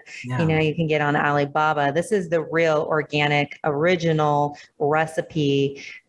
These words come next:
Speaker 2: coconut from the Philippines. And then you get to put your own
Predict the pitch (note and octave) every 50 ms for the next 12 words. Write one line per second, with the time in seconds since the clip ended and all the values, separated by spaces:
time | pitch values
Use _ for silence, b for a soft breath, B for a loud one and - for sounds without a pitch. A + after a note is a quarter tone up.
0 | _ - - F#3 F3+ - F3+ D#3+ D#3 D3 - - - A3+ A3 G#3+ G3 F#3+ - -
1 | - G3 F#3+ F#3 F#3 - - F3+ E3 D#3+ D#3 D#3 D#3 D3+ C#3+ - - - G3+ F#3+
2 | F#3+ G3 G#3+ A3 A#3 A3+ G#3+ G#3 G3 F3+ E3+ - - F#3+ - E3+ E3+ - - -
3 | F3 F3+ F#3+ G3 G3 G3+ G3+ G#3 G3+